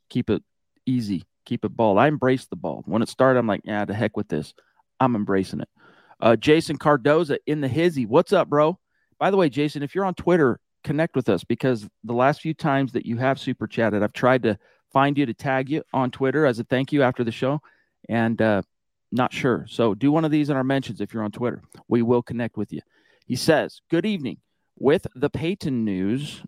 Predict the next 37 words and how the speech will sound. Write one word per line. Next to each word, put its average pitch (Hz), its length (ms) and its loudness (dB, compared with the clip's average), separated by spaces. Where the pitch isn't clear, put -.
basically 127 600 0
flatlining 113 800 -2
overnight, 110 480 -4
I've 156 240 2
been 202 160 -2
intrigued 120 440 -4
by 117 120 2
DeMeco 110 420 -2
Ryans 123 440 0
being 113 240 0
the 101 80 0
next 110 360 -2
man 123 280 0
up. 117 360 0
What 117 320 2
would 165 160 -2
you 156 100 -6
say 131 320 -4
to 117 300 0
Zach 107 300 -2
Anthony 120 400 0
Lynn 151 560 0
being 120 240 0
the 104 140 2
O 120 100 4
C 123 280 -4
under 110 260 -2
an 101 80 -2
ostensible, 107 760 -2
uh, 82 160 -8
DeMeco 117 380 0
Ryans 98 400 0
regime? 92 440 -2
Denver 104 200 -2
Broncos 110 260 0
for 135 100 -2
life." 131 220 2